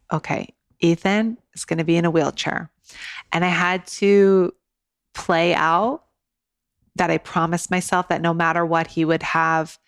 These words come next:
the greatest life ever. He would be supported by our family. He will be, I, I even, like, said to myself, he's gonna work at Mary Ruth Organics.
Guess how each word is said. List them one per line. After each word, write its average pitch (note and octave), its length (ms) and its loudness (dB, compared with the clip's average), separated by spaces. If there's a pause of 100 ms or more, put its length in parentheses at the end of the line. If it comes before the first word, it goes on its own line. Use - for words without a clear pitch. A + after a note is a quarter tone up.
(140)
the F#3+ 80 2
greatest E3 680 0
life C#3 320 -2
ever. C#3+ 300 -4
He E3 340 -2
would D#3+ 440 2 (460)
be F#3 140 6
supported F3+ 520 0
by E3 280 0 (460)
our D#3+ 100 -2
family. G3 840 0 (600)
He - 280 0
will F#3+ 160 4
be, F#3+ 280 4
I, G3 160 2
I G3+ 160 2
even, G#3+ 280 0
like, F#3+ 220 0
said - 240 -2
to G3+ 60 -4
myself, F3+ 400 -2
he's F3 160 -4
gonna F3 200 0
work G3+ 240 2
at G#3 100 2
Mary G3 240 0
Ruth F#3+ 160 2
Organics. G#3+ 920 0